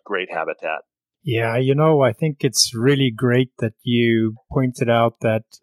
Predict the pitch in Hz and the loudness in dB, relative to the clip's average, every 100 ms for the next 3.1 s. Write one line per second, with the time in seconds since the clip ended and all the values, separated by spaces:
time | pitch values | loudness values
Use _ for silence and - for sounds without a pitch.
0 | - 123 113 113 110 113 110 - - 113 | -18 -8 -4 -2 0 -2 -6 -10 -4 2
1 | 120 127 123 - 113 104 120 120 117 - | 4 4 0 -2 -6 -2 0 0 -2 -2
2 | 123 113 110 - - 110 107 113 117 120 | 0 2 0 -4 -6 -6 -8 -6 0 2